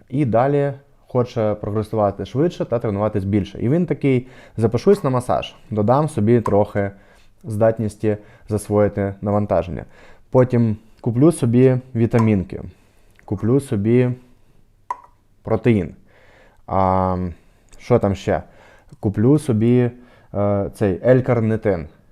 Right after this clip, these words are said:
Далі куплю собі ще, е, магній, десь чув, що він корисний.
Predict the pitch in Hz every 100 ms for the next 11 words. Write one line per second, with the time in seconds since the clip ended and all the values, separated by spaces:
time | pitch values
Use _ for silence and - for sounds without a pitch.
0 | - _ - 101 113 120 113 113 101 110
1 | 135 131 123 110 120 120 113 - 117 117
2 | 113 110 - _ _ _ _ - 101 101
3 | 101 117 95 95 87 92 101 - 117 104
4 | 98 98 95 101 92 - 82